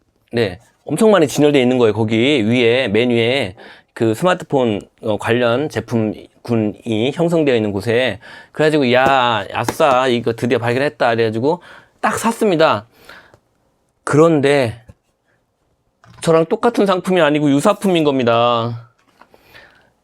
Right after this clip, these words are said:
이걸 제가, 이거 뭐 조립하는 거는 일도 아니에요. 그냥 요거, 요거 딱 들어있고요. 그다음에 요거만 끼시면 됩니다. 이렇게 돌려서 끼시면 되는데 야, 저는 여기, 아, 이게 끄트머리가 이렇게 집게에서,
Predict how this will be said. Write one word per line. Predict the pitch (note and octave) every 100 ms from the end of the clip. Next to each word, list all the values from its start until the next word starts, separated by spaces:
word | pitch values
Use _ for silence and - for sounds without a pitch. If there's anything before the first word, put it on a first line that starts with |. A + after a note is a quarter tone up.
| -
이걸 | D3 D#3+
제가, | D3+ D3 D3 D3 D3 B2 B2+
이거 | C#3 D3+
뭐 | C#3
조립하는 | E3 G3+ A3 G#3
거는 | F3+ E3 E3
일도 | G3 G#3+
아니에요. | D3 C#3+ D3 E3
그냥 | C3 C3+
요거, | C#3 D#3 C#3
요거 | D3
딱 | E3+ E3+
들어있고요. | - D#3 C#3+ F3+ G3+
그다음에 | D#3 D3
요거만 | B2+ D3 E3 D#3+ C#3 A#2+ - _
끼시면 | G#3 A3 G#3+ D3+
됩니다. | B2+ B2+
이렇게 | A#2+ B2
돌려서 | C#3 D#3+
끼시면 | D3 G#3 G3+ D3+
되는데 | B2 B2 D#3 C3 G2 - - - _ _ _ _ A#2+
야, | - - - - - - - - - - _ _ _ _ _ _ _ _ _ _ _ _ -
저는 | F3+ G3
여기, | E3 D3+
아, | - D3+ F3 E3
이게 | C#3 E3
끄트머리가 | - A#3+ - B3+ A#3 D#3 B2+ C#3 C#3 G2 G2 _ - - _ -
이렇게 | C3+ D3+ D3 C3 D3 A2+ -
집게에서, | - D3+ - _ G#3 G3 E3 C3 B2 A#2+ C#3 A2+ F#2